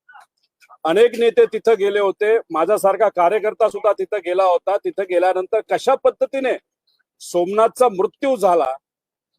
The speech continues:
हे तिथे असणाऱ्या लोकांनी सांगितलं आणि लोकांचं मत आहे आणि आमचं सुद्धा मत आहे, याला पूर्णपणे पोलीस प्रशासन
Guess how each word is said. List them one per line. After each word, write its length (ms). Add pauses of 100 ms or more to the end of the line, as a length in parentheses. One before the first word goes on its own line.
हे 80
तिथे 300
असणाऱ्या 360
लोकांनी 520
सांगितलं 600 (760)
आणि 220
लोकांचं 520
मत 280
आहे 180
आणि 160
आमचं 300
सुद्धा 280
मत 240
आहे, 60
याला 160
पूर्णपणे 640
पोलीस 360
प्रशासन 640